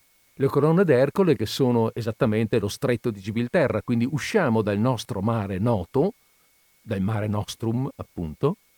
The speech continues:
e andiamo al di là, dove non sappiamo che cosa ci sia. Chi, eh, compie questo,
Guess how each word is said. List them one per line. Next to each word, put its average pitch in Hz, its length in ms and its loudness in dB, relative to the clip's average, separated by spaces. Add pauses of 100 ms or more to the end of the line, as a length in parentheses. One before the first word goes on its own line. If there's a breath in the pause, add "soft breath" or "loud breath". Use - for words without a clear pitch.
(120)
e 165 160 2
andiamo 143 480 2
al 156 140 0
di 180 160 4
là, 107 200 0
dove 123 240 2
non 139 180 2
sappiamo 117 600 -4
che 143 140 -4
cosa 98 260 -10
ci 143 140 -8
sia. 67 420 -10 (1500)
Chi, 170 460 4
eh, 104 800 -6
compie 120 760 2
questo, 92 960 -6